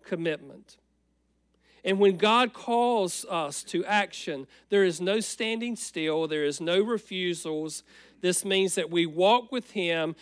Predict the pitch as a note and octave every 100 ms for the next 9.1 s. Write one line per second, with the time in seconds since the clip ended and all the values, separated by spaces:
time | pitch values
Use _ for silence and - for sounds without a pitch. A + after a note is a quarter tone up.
0 | - F#3 F3 E3+ E3+ E3 E3+ F#3+ G#3+ A3+
1 | A#3 G3 E3+ - G#3 A3 A3 G3+ - -
2 | G3 C#3+ - - D#3 D3 C#3 - - C#3
3 | C3 - D3 C#3+ - - - - _ _
4 | _ _ _ _ _ _ _ - F3+ C#3+
5 | C3 D#3 F#3+ A#3 G3+ G3 G3+ F#3 F3+ F3+
6 | E3+ E3+ D#3+ D3+ C3 B2 A#2+ C3 _ _
7 | _ _ _ _ _ _ _ _ _ _
8 | _ _ _ _ _ _ - D#3 D3+ C#3+